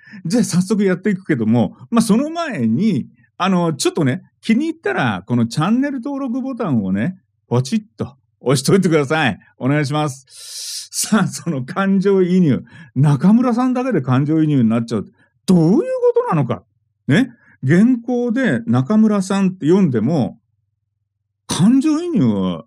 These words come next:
できないよね。じゃあ、簡単なことをやってみましょう。このね、近くに、例えば自分の横に中村さんがいたらどうやって呼びます？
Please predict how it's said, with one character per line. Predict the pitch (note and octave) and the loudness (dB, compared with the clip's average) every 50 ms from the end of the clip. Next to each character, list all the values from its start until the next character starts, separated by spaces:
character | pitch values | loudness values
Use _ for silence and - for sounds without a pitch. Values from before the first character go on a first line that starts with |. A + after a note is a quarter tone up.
| _ _ | _ _
で | A#2 G#2 B2 B2 | -2 0 0 0
き | A2+ D3+ A3+ | 2 0 0
な | G4+ A#4 G#4 | 0 -2 -6
い | - | -8
よ | F2+ E2+ | -8 -6
ね。 | F#2 A#2 G3+ A3 A3 - _ _ _ _ _ _ _ _ _ _ _ | -2 -2 -2 -2 -4 -8 _ _ _ _ _ _ _ _ _ _ _
じ | C#3 C#3 C#3 G#3 | -2 2 4 4
ゃ | C#4 | 4
あ、 | D#4 F#4+ F#4+ - - - _ _ _ _ _ _ _ _ _ _ _ _ _ _ _ | 4 0 -2 -4 -6 -10 _ _ _ _ _ _ _ _ _ _ _ _ _ _ _
簡 | - - G#3+ B3+ D4+ | -2 0 2 2 2
単 | - D#4+ D4 C#4+ | 0 -2 -2 -2
な | D4 C#4 | -2 -2
こ | C#4+ C#4+ | -4 -2
と | A#3 A#3 | -2 0
を | |
や | D3+ A2+ | 0 0
っ | G#2 | -2
て | - - A#2+ | -2 -2 -2
み | A#2+ | -2
ま | A#2+ | 0
し | A#2 C3+ | 0 0
ょ | A#2+ G#2+ F#2+ - - | -2 -2 -2 -4 -8
う。 | _ _ _ _ _ _ _ _ _ _ _ _ _ _ _ _ _ _ - | _ _ _ _ _ _ _ _ _ _ _ _ _ _ _ _ _ _ -2
こ | A#3+ C4 | 0 0
の | C4+ C#4+ C#4+ C#4+ | 0 0 0 0
ね、 | C#4+ A#3+ D3 A#2 | 0 0 0 -2
近 | - - - - E4 D4+ A#3 | -4 -6 -4 -2 -2 -2 0
く | A#3 C#3+ B2 | 0 0 0
に、 | A#2+ C3+ D3+ B2+ G#2+ F2+ D#2 - _ _ _ _ - | 2 2 2 2 0 0 -4 -10 _ _ _ _ -4
例 | D3 C3 B3+ | -2 0 0
え | D#4+ | 0
ば | C#4 | 0
自 | D3 B2 B2+ B2+ | 0 0 0 0
分 | C#3+ G3 G#3 | 0 2 0
の | G#3+ G#3+ | 0 0
横 | G#3 A3 G3+ A3+ A#3 | 0 0 0 0 0
に | A3 D#3 A#2 | 2 2 2
中 | A2+ G#2+ G#2 - F3 | 2 0 0 0 -2
村 | F#3+ G3 G3+ F#3+ | 0 0 0 -2
さ | F#3+ A3 | -2 0
ん | G#3 G3 | 0 0
が | G3+ G3+ | 0 0
い | F#3 | 0
た | F#3+ A3+ | -2 -2
ら | E3 A2+ | -2 -2
ど | G#2+ G2 G#2+ A2 C3 F3 B3+ | -4 -4 -4 -2 -2 -2 -2
う | |
や | E4 C#4 | -2 -4
っ | D#3 C3 | -6 -6
て | - B2+ A#2 | -2 0 0
呼 | A2 | 0
び | G#2+ G#2+ | 0 0
ま | G2+ A2 A2 G2+ | 0 0 -2 -2
す？ | - | -6